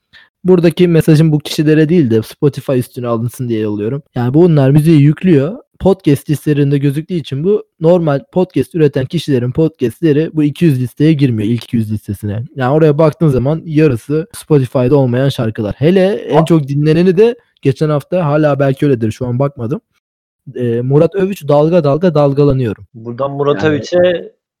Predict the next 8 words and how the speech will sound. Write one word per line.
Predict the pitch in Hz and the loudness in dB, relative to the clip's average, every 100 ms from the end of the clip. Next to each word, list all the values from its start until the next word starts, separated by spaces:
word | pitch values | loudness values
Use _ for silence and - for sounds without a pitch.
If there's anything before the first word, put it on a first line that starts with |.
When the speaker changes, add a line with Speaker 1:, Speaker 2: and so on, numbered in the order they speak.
| _ _ 143 143 | _ _ -10 -2
Speaker 2:
laf | 143 | 0
attık | 139 120 - _ _ _ | 2 0 -4 _ _ _
falan. | 127 120 123 _ _ | -12 -12 -20 _ _
Da | 175 208 202 _ - | 0 2 0 _ -2
madem | 170 226 226 208 | 0 4 4 2
bir | 165 | 2
duyar | 185 190 202 | 4 6 4
kasıyoruz, | - 170 196 180 190 | 0 0 2 2 0